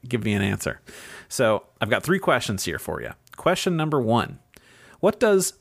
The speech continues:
piccolo mean in the Namekian language?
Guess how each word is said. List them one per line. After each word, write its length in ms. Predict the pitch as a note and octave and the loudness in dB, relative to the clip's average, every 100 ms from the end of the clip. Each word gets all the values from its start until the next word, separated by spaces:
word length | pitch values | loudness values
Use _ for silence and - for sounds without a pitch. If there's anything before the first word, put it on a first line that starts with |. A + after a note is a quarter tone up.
| _ | _
piccolo 440 | D3 - C#3 F2+ F2+ | 0 4 4 4 2
mean 400 | F#2 F#2 F#2 G2 | 0 0 0 -2
in 120 | C3 A#2+ | 0 2
the 60 | |
Namekian 500 | A2+ C3+ E3+ G#3 F#3+ | 4 2 2 0 0
language? 600 | B2 D3+ - - - - | 0 -2 -2 -4 -4 -6